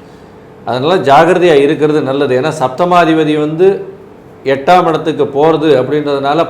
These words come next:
பண வரவை வந்து, அ, நண்பர்கள் மூலியமாக கெடுப்பான். கூட்டு தொழில்ல பிரச்சனைகள் ஏற்படும். கணவன் மனைவிக்குள்ள வந்து ஒரு பிரச்சனை இருக்கும். உடல் நலத்தில் பிரச்சனைகள் இருக்கும். இதை தவிர பார்த்தீர்களேயானால்,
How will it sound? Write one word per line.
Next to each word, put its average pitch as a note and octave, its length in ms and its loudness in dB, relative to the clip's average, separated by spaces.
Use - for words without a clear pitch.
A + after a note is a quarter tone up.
பண D#3 280 0
வரவை D3 480 0
வந்து, C#3 400 -6
அ, C3 180 -2
நண்பர்கள் F3 640 2
மூலியமாக D3+ 540 0
கெடுப்பான். D3 500 -4
கூட்டு A3+ 380 0
தொழில்ல E3 540 -2
பிரச்சனைகள் D3+ 560 -2
ஏற்படும். D3 520 0
கணவன் G3+ 480 0
மனைவிக்குள்ள E3 520 -4
வந்து D3+ 320 -2
ஒரு C#3 140 -2
பிரச்சனை C3+ 460 -6
இருக்கும். D3+ 440 -4
உடல் F3+ 300 -2
நலத்தில் F3 460 -4
பிரச்சனைகள் D3 580 -6
இருக்கும். D3 380 -6
இதை E3+ 160 2
தவிர A3+ 220 4
பார்த்தீர்களேயானால், F#3+ 880 2